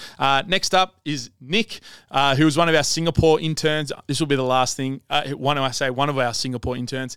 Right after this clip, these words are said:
He actually flew here to do our in-person C D P, which is fucking nuts. I wanted to, when I, when I went to Cressy in two thousand and sixteen, when I came back, part of me developing strength culture was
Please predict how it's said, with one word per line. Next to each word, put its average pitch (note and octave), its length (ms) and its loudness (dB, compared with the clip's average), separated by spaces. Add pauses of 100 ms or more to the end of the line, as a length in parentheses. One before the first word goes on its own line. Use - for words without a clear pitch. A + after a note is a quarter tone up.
(240)
He E3 120 -6
actually F3+ 260 -2
flew F#3 500 2
here D#3+ 260 2
to C#3+ 160 -4
do D3 300 0
our C3+ 160 4
in-person C3+ 460 0
C C3+ 180 0
D B2+ 100 -2
P, B2+ 220 -6
which C3 180 -10
is B2 100 -14
fucking F3+ 520 -6
nuts. C3+ 420 0 (400)
I C#3+ 160 4
wanted D3+ 520 -2
to, C3+ 520 0
when C#3 220 -4
I, C#3+ 160 2
when C#3+ 200 0
I E3+ 40 4
went F3+ 180 0
to - 80 -4
Cressy C3+ 640 -2 (500)
in B2 60 -16
two D3+ 100 -2
thousand C#3 240 0
and B2 80 -4
sixteen, B2 600 -4 (200)
when D#3 220 0
I F#3 60 0
came E3+ 320 -2
back, C3+ 500 0 (140)
part F#3 260 4
of D#3+ 140 0
me E3 160 0
developing C#3+ 480 0
strength C#3 320 -8
culture B2 260 -4
was B2 180 -8